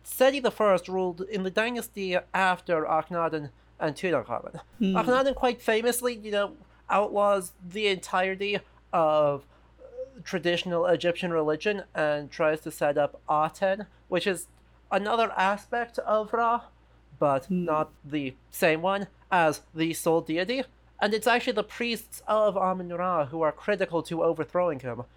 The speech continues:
Speaker 1: So the idea that the cult of Amun-Ra specifically is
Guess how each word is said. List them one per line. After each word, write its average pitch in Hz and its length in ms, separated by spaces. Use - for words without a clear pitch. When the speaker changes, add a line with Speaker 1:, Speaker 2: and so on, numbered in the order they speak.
Speaker 1:
So - 180
the 202 60
idea 226 220
that 214 160
the 175 80
cult - 500
of 165 160
Amun-Ra 165 460
specifically 165 720
is 165 260